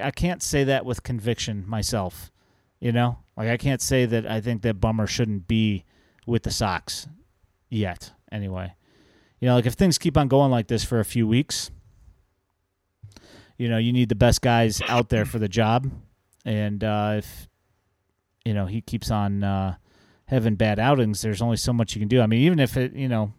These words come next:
even if it's a seventy mile an hour grounder that makes it through the infield, I mean, it doesn't, at the, at some point, it just doesn't matter anymore. Like, it's just they're hitting it to, you know, they're hitting the ball and it's going and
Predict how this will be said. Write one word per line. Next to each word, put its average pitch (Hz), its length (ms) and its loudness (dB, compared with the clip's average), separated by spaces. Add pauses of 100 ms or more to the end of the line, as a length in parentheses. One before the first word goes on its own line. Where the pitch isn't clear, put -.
(1200)
even 117 240 0
if 113 100 0
it's 120 140 -2
a 117 60 -2
seventy 127 420 2
mile 123 240 4
an 127 80 4
hour 123 180 2
grounder 120 440 2
that 110 120 4
makes 113 260 0
it 110 80 -2
through 117 140 2
the 110 140 2
infield, 110 360 0
I 98 60 0
mean, 104 180 0
it 104 140 -2
doesn't, 110 260 0
at 123 200 -2
the, 131 100 2
at 123 240 0
some 156 180 4
point, 151 280 6
it 107 80 -2
just 113 240 2
doesn't 110 260 4
matter 120 320 4
anymore. 104 380 2
Like, 104 400 0 (560)
it's 117 120 2
just 120 200 -2
they're 117 140 2
hitting 147 260 -2
it 127 140 -2
to, - 220 -4
you 117 100 -2
know, 104 120 -2
they're 101 100 -2
hitting 123 640 -6
the 117 60 -6
ball 127 400 4
and 107 120 2
it's - 240 -4
going 143 440 0
and 104 380 -2